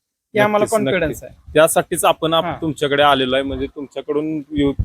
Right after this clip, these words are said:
Speaker 2: इतर शेतकऱ्यांना, युवा शेतकऱ्यांना करायचं असेल तर प्रॉपर नॉलेज मिळेल आणि तुमच्या मार्गदर्शनातनं एखादा शेतकरी तुमच्यासारखा उभा राहू शकेल.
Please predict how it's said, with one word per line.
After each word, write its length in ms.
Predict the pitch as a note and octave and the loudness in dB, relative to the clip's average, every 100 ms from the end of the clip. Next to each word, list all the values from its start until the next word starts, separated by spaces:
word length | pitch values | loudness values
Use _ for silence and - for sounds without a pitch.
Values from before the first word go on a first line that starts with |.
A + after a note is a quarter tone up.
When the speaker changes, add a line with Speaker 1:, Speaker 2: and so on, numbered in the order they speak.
| - | -2
Speaker 2:
इतर 220 | - - | 2 0
शेतकऱ्यांना, 500 | - D#3 _ C3+ C#3+ | 0 -14 _ -6 -2
युवा 180 | C#3+ C#3+ C3+ | 0 0 -2
शेतकऱ्यांना 400 | C#3 - C#3 D3 | -6 -10 -10 -6
करायचं 300 | C#3+ C#3+ D3+ | 0 2 2
असेल 180 | - A2 _ _ - | -2 -12 _ _ -20
तर 40 | |
प्रॉपर 320 | - D3 - | -2 0 0
नॉलेज 380 | D#3 D#3+ D#3 D#3 | 2 4 4 2
मिळेल 260 | E3+ D3+ D#3 - _ _ | 2 2 0 -6 _ _
आणि 200 | A#2+ B2+ | -6 -4
तुमच्या 360 | C#3 D3+ C#3 D#3 | -6 -8 -6 -2
मार्गदर्शनातनं 800 | D#3+ D#3 D#3 D#3+ - E3 D#3+ E3+ | 2 2 2 0 -2 -4 -4 -2
एखादा 340 | F3 D#3 D#3 E3 | -2 -2 -2 -2
शेतकरी 320 | E3 - E3 | -6 -8 -6
तुमच्यासारखा 440 | E3 C#3+ D#3+ D#3 | -6 -4 -4 0
उभा 220 | D#3+ D3 | 0 4
राहू 120 | C#3 C3 | 2 2
शकेल. 300 | - C3+ | -6 -12